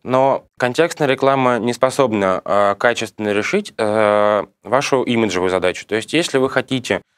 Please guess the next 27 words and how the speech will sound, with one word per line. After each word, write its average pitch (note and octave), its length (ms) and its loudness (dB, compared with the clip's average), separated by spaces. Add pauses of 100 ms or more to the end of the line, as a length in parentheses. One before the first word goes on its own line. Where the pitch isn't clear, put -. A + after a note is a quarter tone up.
(200)
чтобы B2 280 0
ваш C3+ 240 2
бренд, A2 440 0
э, G2 200 2
лучше B2+ 320 0
узнавался A2+ 540 0
на A#2 140 2
рынке, G#2 460 -2 (420)
э, G#2+ 320 4
чтобы, A2+ 640 2
э, A2 600 2
ваши B2 260 0
потенциальные A#2+ 640 0
покупатели, G#2 840 0
э, G2+ 520 2
обращали A#2 420 2
внимание A#2+ 360 0
на G2+ 80 2
ваш B2 200 0
логотип, C3 600 -2 (340)
либо C3+ 240 0
запомнили B2+ 560 2
какие-то B2+ 340 -2
ваши A#2 220 0
спецпредложения, A2+ 1120 0
акции, G#2 520 0
вот, G2+ 200 2